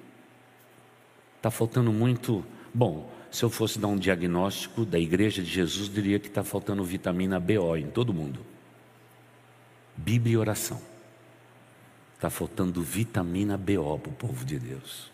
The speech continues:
Precisamos orar mais, E precisamos ler mais a palavra de Deus.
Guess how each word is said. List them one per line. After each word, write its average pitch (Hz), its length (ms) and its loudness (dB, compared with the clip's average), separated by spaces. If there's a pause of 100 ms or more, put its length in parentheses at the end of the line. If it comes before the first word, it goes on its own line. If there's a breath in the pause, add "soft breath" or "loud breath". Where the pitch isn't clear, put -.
(480 loud breath)
Precisamos 90 340 0
orar 92 260 4
mais, 120 640 2 (800)
E 101 40 0
precisamos 101 520 4
ler 95 160 4
mais 90 320 4
a 90 60 -2
palavra 82 360 2
de 80 140 -2
Deus. 71 560 -6